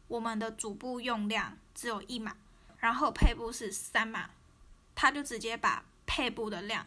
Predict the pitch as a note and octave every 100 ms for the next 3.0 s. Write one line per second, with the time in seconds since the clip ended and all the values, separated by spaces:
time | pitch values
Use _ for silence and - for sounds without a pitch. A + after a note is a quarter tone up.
0 | - - - - - - G#3 D3+ A3+ A3+
1 | G#3+ - A3+ G3 G3+ F#3+ D#3 - - E3+
2 | C#3+ - D4 D4 D4+ A#3 G#3+ F#3 G3 -